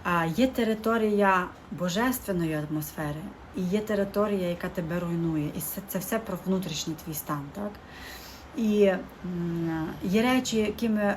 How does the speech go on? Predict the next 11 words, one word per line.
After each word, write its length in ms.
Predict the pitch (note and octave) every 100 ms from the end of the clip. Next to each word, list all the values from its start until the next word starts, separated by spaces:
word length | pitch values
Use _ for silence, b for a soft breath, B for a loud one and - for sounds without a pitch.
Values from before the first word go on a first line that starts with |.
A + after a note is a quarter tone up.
| -
робимо, 600 | F#3+ A3 G3+ F#3+ F#3+ F#3+ B B B -
е, 460 | F3 E3+ E3 D#3+ D#3+ - - -
класні 520 | G#3 C#4 D4+ - F#3+
речі 300 | F3 E3 F3
в 20 |
нашому 420 | E3+ E3 F3 E3
житті, 500 | D3+ E3 - E3+ - -
і 80 | F#3+
воно 300 | F#3 G3+ A#3
нас 180 | A3 F#3
збагачує, 960 | F3 E3+ F#3 D3+ E3 D#3 - D#3+ E3